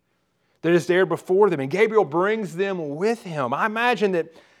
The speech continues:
there was also that one shepherd that always gets everybody else in trouble. You know that guy? The one's like, "Oh, what if we go and do this?" <laughs> I can hear him right now. He's saying, "Guys, we need to leave these sheep and go check this out.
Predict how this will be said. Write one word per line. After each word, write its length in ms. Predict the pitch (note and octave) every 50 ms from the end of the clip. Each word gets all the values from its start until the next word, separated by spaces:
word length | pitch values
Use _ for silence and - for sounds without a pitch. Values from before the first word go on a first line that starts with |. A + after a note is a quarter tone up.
| _
there 140 | _ E3+ F3+
was 120 | F3+ D3+ D#3+
also 380 | E3 E3+ F3 - - D#3 C3+
that 200 | C3+ C#3+ C#3+ B2+
one 300 | B2+ C3 C3+ C#3+ D3+ D3+
shepherd 440 | C#3 - - C#3+ C#3 C3+ - C#3+ B2
that 80 | A#2+ A#2
always 200 | B2+ C3 A#2+ -
gets 180 | C#3 A#2 -
everybody 460 | C3 B2+ B2+ C3+ C3 C3 B2 A#2+ A#2
else 220 | A2+ A#2 A#2+ - -
in 100 | A#2+ A2+
trouble. 340 | - C3 B2 A#2+ C3+ B2+ _ _ _ _ _ _ _ _ _ _ _ _ _ _ _ _ _ _
You 60 | -
know 120 | B2+ C#3+ C#3+
that 180 | C#3+ C#3 C#3
guy? 320 | C3+ C#3+ D3 D3 D3+ D3+ D3+ _ _ _ _ _ _ _ _ _ _ _ _ _ _ _ _ _ _ _
The 60 | -
one's 120 | C#3+ B2+
like, 160 | B2 A2 -
"Oh, 180 | - - - G2+ - _ _ _ _ _ _ _ _ _ _ _ _ _
what 180 | C3 D#3+ D3+
if 100 | E3 -
we 80 | D3+ C#3
go 220 | A#2+ A2+ A2 -
and 120 | G2+ A2 A2
do 140 | A2+ G#2 F#2+ F2+
this?" 380 | G#2 B2+ A2 - - - - - - _ _ _ _
<laughs> 60 | - _ _ _ _ _ _ _ _ _ _ _ _ _ _ _ _ _ _ _ _ _ _ _ _ _ _ _ _ _ _ _ _ _ _ _ _ _ _ _ _ _ _ _ _ _ _ _ _ _ _ _ _ _
I 80 | -
can 120 | C#3+ D#3 C#3
hear 240 | C3 B2+ D3 D3+ D3
him 160 | C#3+ C3 C3
right 220 | B2+ B2+ B2+ A2
now. 320 | A#2 A#2+ A#2+ A#2+ A#2 G#2+ G2
He's 160 | F#2+ G2+ -
saying, 220 | - B2+ G2 D#2+ _
"Guys, 420 | - A#2 A#2+ B2 A#2+ A#2+ A2+ -
we 120 | G2+ A#2
need 100 | B2 B2
to 80 | A2 G2+
leave 340 | G2 G#2+ A#2+ A#2+ B2 A#2 G2+
these 200 | A2 A#2 A#2 A2
sheep 440 | - - - - B2 A#2+ A#2+ A#2 -
and 80 | G#2+
go 120 | G2+ G2+ G#2
check 340 | - - - A#2 - _
this 240 | _ A#2+ A2 - -
out. 280 | - - - - -